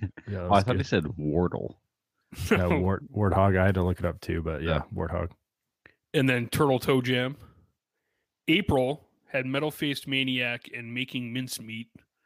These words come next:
Speaker 3: She said Kellerman was making mincemeat of the turtles. Krang gave us an Arrivederci amphibians.
Speaker 2: Hmm.
Speaker 3: And then Clayton Kellerman had turtle soup and ab-,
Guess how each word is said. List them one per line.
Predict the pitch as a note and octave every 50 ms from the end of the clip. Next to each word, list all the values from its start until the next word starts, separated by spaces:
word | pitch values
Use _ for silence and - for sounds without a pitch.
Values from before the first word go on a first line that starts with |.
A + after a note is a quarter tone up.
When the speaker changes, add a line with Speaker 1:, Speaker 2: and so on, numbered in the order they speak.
| _ _ _ _ _ _ _ _ _ _ _ _
Speaker 3:
She | - - -
said | - - A#2+ A2
Kellerman | - - C3 B2 A#2+ A#2 A2+ A2+
was | A2+ A#2+
making | A#2+ A#2+ B2 - B2+ A2+ B2
mincemeat | G3 F#3 A#2 - - A#2 A2+ A2
of | G#2+
the | G#2+
turtles. | G#2+ - - A2+ A2 A2 A2+ A2+ - - - - _ _ _ _ _ _ - - - - - _ _ _ _ -
Krang | - - F3+ D#3+ D3 C#3+ C#3+ C#3+ D#3 E3 D3+ - _ _ _ _ -
gave | - C3+ C3
us | C3+ C3 -
an | C#3 C3
Arrivederci | B2+ B2 C3 C#3 C3+ B2+ A#2+ A2 C3+ B2+ C3 C3 - - C3 B2 A#2+ A#2 A2+ -
amphibians. | D3+ A#2+ A#2 - - - B2 B2 A2+ A2 A2 A#2 B2+ B2+ - - - _ _ _ _ _ _ _ _ _ _ _ _ _ _ _ _ -
Speaker 2:
Hmm. | E2+ D#2+ D#2
Speaker 3:
And | C#3 B2+
then | A#2+ A#2
Clayton | A#2+ - D3 C#3 B2 B2 B2
Kellerman | - - C#3 C3+ C3 B2 A#2+ A#2 A#2 A#2
had | A2 B2 A#2+ A2+ A2 A2+ -
turtle | - - - C#3+ C#3 C3+ C3
soup | - - - - C3+ C3+ C3+ C3+ - - - _ _ _ -
and | - A#2+ A2+ A2+ - - - -
ab-, | C#3